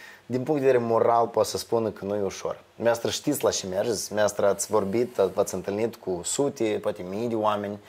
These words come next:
și le-ați promit niș-, promis niște lucruri. Eu cred că odată intrând în hora asta, să spui că va fi greu, este, a, a, înseamnă că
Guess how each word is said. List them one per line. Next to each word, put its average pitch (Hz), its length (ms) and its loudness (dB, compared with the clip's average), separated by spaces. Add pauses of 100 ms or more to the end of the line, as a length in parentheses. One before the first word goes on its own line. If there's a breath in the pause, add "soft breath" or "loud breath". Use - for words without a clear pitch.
(200 loud breath)
și - 140 -10
le-ați 98 160 0
promit 107 300 -2
niș-, 104 260 -4
promis 107 340 0
niște 110 240 -4
lucruri. 110 380 -2 (300 loud breath)
Eu 110 60 -4
cred 110 180 2
că - 80 2
odată 117 280 2
intrând 127 300 2
în 117 100 2
hora 104 360 4
asta, - 380 -4 (380 soft breath)
să - 120 -2
spui 131 260 0
că 120 100 -4
va 107 120 6
fi 113 180 0
greu, 104 440 4 (260 loud breath)
este, 120 360 0 (580)
a, - 240 2
a, 131 200 2
înseamnă 151 440 2
că - 280 2